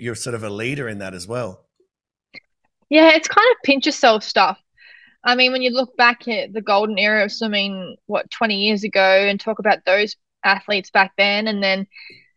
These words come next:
Speaker 2: looking at it now, we're kind of getting the same results, and it's just crazy that, um, I'm contributing to that. And I think this team just this year felt different. I mean, I've been on the national team since I was sixteen, and I remember what the,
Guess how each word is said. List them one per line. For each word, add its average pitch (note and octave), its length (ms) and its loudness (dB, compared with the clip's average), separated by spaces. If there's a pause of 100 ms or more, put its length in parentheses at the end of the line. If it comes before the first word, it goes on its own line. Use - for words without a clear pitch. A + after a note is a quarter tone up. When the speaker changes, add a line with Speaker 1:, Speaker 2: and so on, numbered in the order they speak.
(360)
Speaker 2:
looking C4+ 260 4
at C4 100 6
it G#3+ 100 2
now, B3 440 4
we're A#3 640 2
kind B3 240 -6
of A#3 120 -10
getting B3 200 -2
the A3+ 80 -6
same A#3+ 300 -2
results, A#3 500 -4
and A3+ 120 -12
it's G#3+ 100 -10
just A#3 180 -16
crazy A3 540 0
that, F#3+ 200 0 (140)
um, F#3 300 -4 (260)
I'm G#3+ 140 -2
contributing A3+ 680 0
to B3+ 100 -2
that. A#3 320 4
And G#3 280 -2 (360)
I B3+ 120 0
think G#4+ 340 -4
this C4+ 200 -2
team C4 560 0
just B3+ 420 -4 (380)
this A#3 340 -4
year B3 240 0
felt A3 360 0
different. B3+ 420 0
I A#3+ 80 4
mean, A#3+ 340 0
I've B3 160 2
been B3 140 4
on A3+ 80 0
the A#3 80 0
national A3 380 -2
team G#3 200 -4
since G#3 240 -4
I G#3 100 4
was G#3 120 0
sixteen, G3+ 600 0
and F#3+ 120 2
I G3 120 6
remember G3+ 260 2
what - 160 -2
the, F#3 160 4